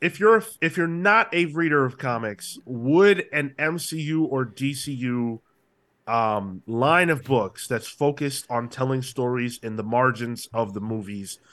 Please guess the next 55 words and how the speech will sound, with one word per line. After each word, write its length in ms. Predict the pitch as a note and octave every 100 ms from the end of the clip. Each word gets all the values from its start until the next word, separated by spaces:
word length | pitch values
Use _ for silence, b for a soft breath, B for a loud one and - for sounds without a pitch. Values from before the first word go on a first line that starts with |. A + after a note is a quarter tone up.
| b b
be 100 | C3+
something 380 | B2+ D#3 C#3+ C#3
that 120 | A#2+
you 100 | B2
would 100 | B2
want? 320 | G#2+ A2 F#2+ _ _ _ _ _ _ _
And 120 | D#3
if 120 | D#3 C3+
you 160 | D#3+ D#3
are 260 | F3+ G3
a 100 | E3
reader 320 | C3+ B2+ A#2
of 140 | A2 -
comics 460 | A2 G2+ G2 G2
on 80 | G#2
a 60 | G2
regular 360 | G2 G2 F#2+
basis, 460 | E2 F2+ E2+ E2+ E2
would 100 | G#2
that 160 | G2+ G#2+
turn 240 | - A2
you 140 | G2 F#2
off? 420 | D3 D3+ - - _ _ _ _ G2
Uh, 240 | G2 F#2+
is 60 | F#2
that 160 | A#2
something 260 | - A#2 A2+
that 220 | G#2 -
you 60 | G2+
would 200 | G#2+ C#3+
read? 560 | C3+ C#3 C3+ C3+ B2+ _ _ _ _
How 160 | - C#3+
would 140 | E3
you 40 | B2
feel 240 | C3+ D3
about 300 | A#2 F#2 E2+
that? 160 | E2+ -
I 160 | D3+ G3
know 180 | A3 G#3+
for 180 | G#3 C#3+
me, 320 | C3+ F3 E3
I'd 240 | C3 D#3 D#3+
tell 220 | - C#3+
a 80 | B2
lot 180 | B2 A2+
more 200 | A#2 G#2+
people 320 | A#2+ G2 G2+
about 240 | F2+ F#2+
what's 160 | G2 -
going 200 | A2 G2+
on 160 | F#2 F2+
in 60 |
the 80 | F2+
comics 560 | G#2 G#2 A#2+ C3 - - b b b b -
if 360 | C#3 C3+ -